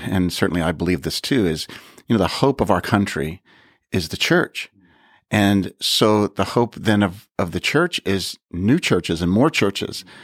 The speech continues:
and, you know, being planted everywhere. And so the, so then the hope for our country and the world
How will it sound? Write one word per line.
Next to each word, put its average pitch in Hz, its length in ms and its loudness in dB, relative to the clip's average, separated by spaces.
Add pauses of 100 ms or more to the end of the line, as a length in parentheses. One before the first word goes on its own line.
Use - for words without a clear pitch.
(280)
and, 95 160 0
you 101 60 4
know, 95 80 2
being 95 180 0
planted 110 340 2
everywhere. 110 360 2
And 80 100 -6
so 113 140 2
the, 110 280 -2
so - 180 2
then 107 440 4
the 98 100 0
hope 151 360 2
for - 280 0
our 92 140 0
country 139 460 0
and 92 160 0
the 87 60 -2
world 90 480 2